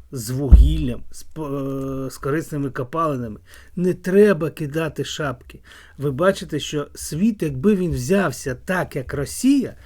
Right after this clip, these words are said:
сказав сьогодні Путін, завтра вже стоїть. Сказав купити шахіди, завтра вже дві чотириста їх, чи три чотириста, чи п'ять чотириста.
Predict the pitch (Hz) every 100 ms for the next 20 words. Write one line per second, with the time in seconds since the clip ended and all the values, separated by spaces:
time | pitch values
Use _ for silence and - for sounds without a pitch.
0 | - - - 135 127 262 277 269 240 170
1 | 165 - 131 - 120 135 131 170 165 160
2 | 160 143 - - 135 127 - - - -
3 | - - - 175 180 269 - 269 208 269
4 | 240 202 220 208 196 147 123 120 175 180
5 | 175 160 160 131 170 196 - 131 180 214
6 | 208 196 - 180 165 156 - 151 131 156
7 | 208 202 196 - 190 165 - - - -
8 | - 160 190 190 - 156 175 165 147 -
9 | 147